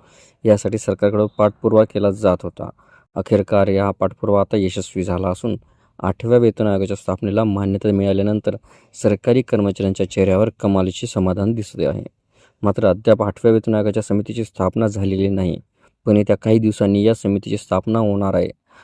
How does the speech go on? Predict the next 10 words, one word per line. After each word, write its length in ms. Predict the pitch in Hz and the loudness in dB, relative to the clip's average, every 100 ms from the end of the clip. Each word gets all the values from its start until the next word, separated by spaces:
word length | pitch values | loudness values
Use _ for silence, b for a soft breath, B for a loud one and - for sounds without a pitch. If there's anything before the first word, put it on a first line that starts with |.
| b - | b -2
आणि 160 | 95 - | -2 0
त्यानंतर 360 | 104 107 101 92 | 0 2 2 2
आठव्या 360 | 90 - 113 | 2 2 2
वेतन 260 | 113 107 107 | 4 4 2
आयोगाच्या 320 | 101 98 95 101 | 2 0 -4 -6
शिफारसी 500 | 101 - 98 110 104 | -6 -4 -4 -4 -2
लवकरच 380 | 98 110 107 | -2 0 -2
केंद्र 240 | - 101 98 | -2 -4 -2
सरकारला 480 | - - 98 98 131 | -6 -4 -2 0 -2
सादर 300 | - 90 | 0 0